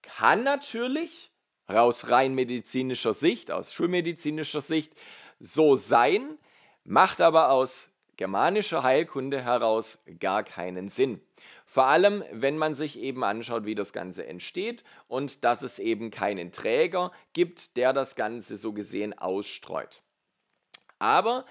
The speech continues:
es wird natürlich medial mal wieder aufgegriffen, mal wieder groß gemacht, aber dennoch, obwohl es so hoch ansteckend ist,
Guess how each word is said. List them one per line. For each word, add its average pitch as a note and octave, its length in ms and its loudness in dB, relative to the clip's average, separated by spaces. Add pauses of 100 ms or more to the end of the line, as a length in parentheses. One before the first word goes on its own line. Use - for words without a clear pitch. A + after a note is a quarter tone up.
(240)
es B2+ 240 -4
wird F3 200 0
natürlich D#3+ 560 -4
medial A2+ 680 0
mal F#2+ 400 -6
wieder D3+ 500 0
aufgegriffen, E3+ 960 -4 (260)
mal G2 200 -8
wieder G#2 220 -2
groß A#2+ 440 -2
gemacht, A3 460 -4
aber G#2+ 200 -4
dennoch, E3 480 -2
obwohl A#2 360 -2
es - 260 -8 (140)
so F3+ 340 2
hoch G#3+ 260 0
ansteckend D#3 760 -6
ist, D#3 360 -8